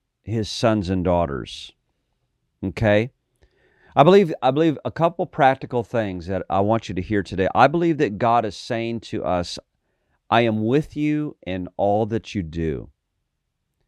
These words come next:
I believe that God wants you to remember he's with you in the most menial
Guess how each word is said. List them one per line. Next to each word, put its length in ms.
I 160
believe 240
that 100
God 240
wants 340
you 280
to 200
remember 500
he's 280
with 240
you 300
in 480
the 100
most 420
menial 840